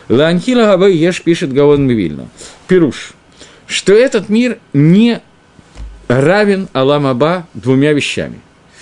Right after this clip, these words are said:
Есть две вещи, которые отличают Алам Азе от Алам Аба. Первая вещь, одна. Алам Азе гевель верейк вейн бо мамаш. Он пустота, он суета, и в нем ничего существенного нету. Ничего в нем на самом деле просто нету.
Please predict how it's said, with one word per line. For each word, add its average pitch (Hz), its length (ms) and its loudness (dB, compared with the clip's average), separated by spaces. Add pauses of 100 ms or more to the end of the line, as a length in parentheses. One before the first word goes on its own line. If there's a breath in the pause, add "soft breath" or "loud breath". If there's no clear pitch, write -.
(160 loud breath)
Есть 151 280 0
две 220 180 0
вещи, 202 340 -2
которые 127 360 -2
отличают 131 540 -2
Алам 110 200 0
Азе 160 220 -2
от 165 100 -2
Алам 127 220 0
Аба. 69 340 -8
Первая 113 380 0
вещь, 135 320 -6 (320 loud breath)
одна. 113 420 -2 (400 loud breath)
Алам 208 340 2
Азе 226 520 0
гевель 214 480 0
верейк 156 520 0
вейн 151 360 2
бо 147 100 0
мамаш. 92 500 -8
Он 185 200 0
пустота, 180 720 -2 (500 soft breath)
он 135 240 2
суета, 131 640 0
и 135 160 -2
в 127 60 -2
нем 170 200 0
ничего 151 560 0 (280)
существенного 139 920 -4
нету. 82 360 -6 (560 loud breath)
Ничего 202 340 0
в 208 60 0
нем 175 180 0
на 151 80 0
самом 147 320 0
деле 127 180 0
просто 135 440 -2
нету. 90 360 -8